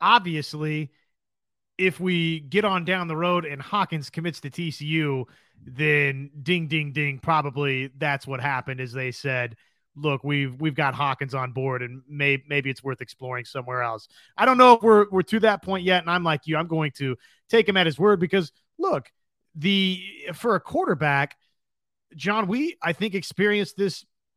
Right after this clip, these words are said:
pretty obviously, pretty, uh, intimately in a sense with, uh, well, it was the head coach, but it was basically your offensive coordinator in Lincoln Riley, who recruited Caleb Williams to Oklahoma. He came here for the head coach. He came here for the quarterback's coach. He came here for the O C,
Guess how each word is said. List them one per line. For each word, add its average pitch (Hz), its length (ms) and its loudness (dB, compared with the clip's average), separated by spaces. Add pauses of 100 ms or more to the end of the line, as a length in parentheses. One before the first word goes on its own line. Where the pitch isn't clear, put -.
(160)
pretty 180 240 -2
obviously, 180 640 0
pretty, 185 480 0
uh, 170 300 0 (340)
intimately 202 640 0
in 214 80 0
a 196 60 2
sense 208 380 -6
with, 180 300 -2
uh, 190 280 2 (280)
well, 185 300 -2
it 175 80 -6
was 165 160 -2
the 160 100 -2
head 175 220 0
coach, 202 280 0
but 285 100 -8
it 294 40 -4
was 214 80 -4
basically 147 480 -2
your 131 140 -2
offensive 135 420 -4
coordinator 135 560 -4 (320)
in 156 140 -2
Lincoln 147 300 -4
Riley, 156 400 2 (240)
who 254 120 -4
recruited 247 460 0
Caleb 240 300 4
Williams 240 260 2
to 190 100 -6
Oklahoma. 220 600 0 (240)
He 190 120 -6
came 208 280 0
here 220 160 0
for 214 120 -4
the 190 100 0
head 190 200 -2
coach. 233 300 -2
He 185 100 -6
came 196 240 -4
here 190 140 -4
for 175 100 -8
the 160 80 -4
quarterback's 208 540 0
coach. 214 320 -2 (200)
He 190 140 -4
came 196 240 -2
here 196 160 -2
for 185 140 -4
the 185 100 -4
O 190 140 2
C, 220 420 -4